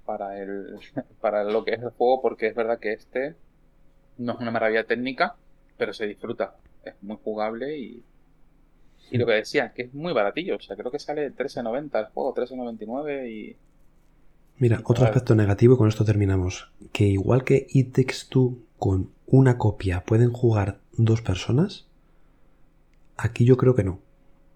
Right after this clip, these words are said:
Speaker 2: Aquí cada persona tiene que pagar sus catorce euritos.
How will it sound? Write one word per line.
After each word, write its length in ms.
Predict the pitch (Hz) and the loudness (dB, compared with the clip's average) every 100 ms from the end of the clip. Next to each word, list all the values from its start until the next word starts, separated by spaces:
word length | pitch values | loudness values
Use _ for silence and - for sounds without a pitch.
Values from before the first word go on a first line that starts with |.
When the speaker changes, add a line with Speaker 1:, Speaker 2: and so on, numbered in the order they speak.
| _ - | _ -20
Speaker 2:
Aquí 260 | - 113 120 | -8 0 2
cada 240 | 117 101 | 2 2
persona 300 | 98 98 120 120 | 0 2 2 4
tiene 300 | 120 117 113 | 6 4 4
que 160 | 107 | -2
pagar 840 | - _ - 98 98 110 156 190 - _ _ - - _ - | -2 _ -2 -2 2 2 2 0 -4 _ _ -20 -20 _ -14
sus 280 | - 110 | 0 0
catorce 400 | - 104 120 117 | 2 2 2 4
euritos. 520 | 117 95 87 - - | 2 2 -4 -8 -10